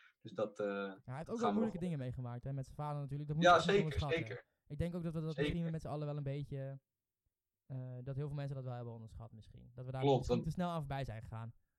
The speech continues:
Speaker 1: Want het gaat, het, het wordt elke keer wel benoemd. Het is elke keer zo van... Zijn vader is overleden, maar hij doet het wel heel erg raar of zo,
Speaker 2: Ja.
Speaker 1: zoiets.
Speaker 2: Nee, niks
Speaker 1: Het is
Speaker 2: maar. Dat
Speaker 1: ja.
Speaker 2: is gewoon fucking
Speaker 1: Het
Speaker 2: heftig als je zo jong bent.
Speaker 1: Ja, precies.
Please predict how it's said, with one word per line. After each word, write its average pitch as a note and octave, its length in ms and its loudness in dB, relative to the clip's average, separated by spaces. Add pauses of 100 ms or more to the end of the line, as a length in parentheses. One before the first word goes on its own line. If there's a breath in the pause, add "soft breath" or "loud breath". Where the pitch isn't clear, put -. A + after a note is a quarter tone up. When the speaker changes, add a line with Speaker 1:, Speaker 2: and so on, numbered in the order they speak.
(320)
Speaker 1:
Want - 140 -2
het B2 120 4
gaat, C#3 360 8
het, - 440 -14
het C#3 160 4
wordt C#3+ 200 6
elke C#3+ 240 6
keer D3 160 4
wel C#3 140 8
benoemd. C3+ 440 4
Het B2+ 120 -2
is C3+ 140 2
elke C3+ 240 6
keer B2+ 140 4
zo C3 120 4
van... A#2+ 380 2
Zijn - 220 -8
vader B2 300 8
is B2 100 2
overleden, A#2 580 2
maar A#2 540 8 (200)
hij A#2 240 0 (120)
doet A#2+ 200 -4
het - 100 -20
wel A2+ 180 2
heel A#2 300 4
erg F#2+ 240 -4
raar G2+ 300 2
of F#2 100 -8
zo, G#2 120 2
Speaker 2:
Ja. B2+ 100 2
Speaker 1:
zoiets. G#2 440 -2
Speaker 2:
Nee, C3 260 2
niks C#3+ 220 0
Speaker 1:
Het C3 80 0
is A#2+ 60 4
Speaker 2:
maar. A#2+ 300 -2
Dat C3+ 120 0
Speaker 1:
ja. D3 60 2
Speaker 2:
is - 60 -2
gewoon D#3 160 4
fucking D#3+ 240 2
Speaker 1:
Het C#3+ 100 6
Speaker 2:
heftig C3+ 320 -2
als B2+ 160 -2
je C3 60 0
zo C3 60 2
jong C3 200 2
bent. A#2 120 2
Speaker 1:
Ja, A#2 180 8
precies. - 440 -10